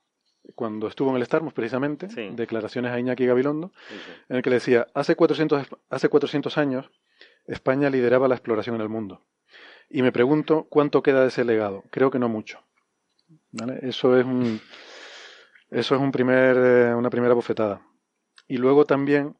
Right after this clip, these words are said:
Speaker 1: eh, Materia, que es el suplemento de Ciencia del País, eh, hablando con Stephen Hawking, le preguntó que qué consejo le daría a un joven científico español.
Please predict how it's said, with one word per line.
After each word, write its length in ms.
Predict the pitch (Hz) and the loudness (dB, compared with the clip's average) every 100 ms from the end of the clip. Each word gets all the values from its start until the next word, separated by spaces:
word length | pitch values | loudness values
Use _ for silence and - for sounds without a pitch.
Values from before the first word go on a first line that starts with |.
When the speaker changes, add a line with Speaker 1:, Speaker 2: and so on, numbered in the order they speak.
| - | -8
Speaker 1:
eh, 380 | 117 113 110 110 | -4 -2 -2 -4
Materia, 460 | 110 143 143 131 143 | -4 0 0 0 -6
que 80 | 117 | -8
es 40 | |
el 60 | 107 | -8
suplemento 500 | 117 117 120 117 110 | -8 -4 -4 -2 -4
de 80 | |
Ciencia 260 | 110 120 120 | -2 -4 -2
del 100 | 110 | -2
País, 320 | 113 123 - _ - - - - _ _ _ _ _ _ - | -2 -4 -6 _ -20 -20 -20 -20 _ _ _ _ _ _ -6
eh, 540 | 120 113 110 107 104 107 | 0 0 0 -2 -8 -8
hablando 340 | 127 117 131 143 | -4 0 0 0
con 100 | 139 | -2
Stephen 200 | 147 131 | -2 -2
Hawking, 300 | 147 143 135 | -2 0 0
le 120 | 120 | 0
preguntó 400 | 113 113 113 131 | 0 -2 0 0
que 140 | 143 - | 0 0
qué 140 | 131 | -2
consejo 320 | 135 139 131 | 0 0 2
le 60 | 131 | 4
daría 200 | 123 131 | 6 4
a 20 | |
un 60 | 127 | 2
joven 260 | 131 127 | 0 0
científico 380 | 123 117 127 117 | 0 -4 -2 -4
español. 420 | 110 120 147 143 | -2 0 0 -2